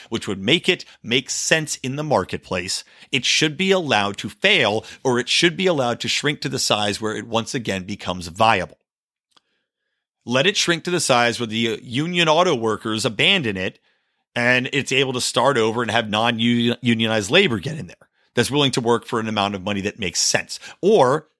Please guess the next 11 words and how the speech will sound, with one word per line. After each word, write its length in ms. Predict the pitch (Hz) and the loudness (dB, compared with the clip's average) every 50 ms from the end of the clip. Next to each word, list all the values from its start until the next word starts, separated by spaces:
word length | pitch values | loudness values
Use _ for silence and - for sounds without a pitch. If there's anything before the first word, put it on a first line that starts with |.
| _ _ _ _ _ _ - | _ _ _ _ _ _ -10
let 140 | 120 110 | -10 -8
those 160 | - 139 120 - | -6 -6 -6 -4
people 260 | - 131 - 131 117 | -6 -6 -4 -6 -6
all 540 | 98 - 113 131 147 160 165 180 185 190 175 | -4 0 2 4 6 6 6 6 4 4 2
fuck 220 | - - 196 - | 0 0 2 4
off, 440 | 233 220 170 131 131 139 - - - _ _ _ _ _ _ - _ - | 4 4 4 4 2 0 -2 -6 -20 _ _ _ _ _ _ -12 _ -2
and 140 | 131 131 | 0 2
then 100 | 131 135 | 2 2
you 120 | 139 135 127 | 0 0 0
put 180 | - 135 127 | 0 0 2
in 300 | 120 120 120 117 117 107 | 2 2 0 -2 -4 -8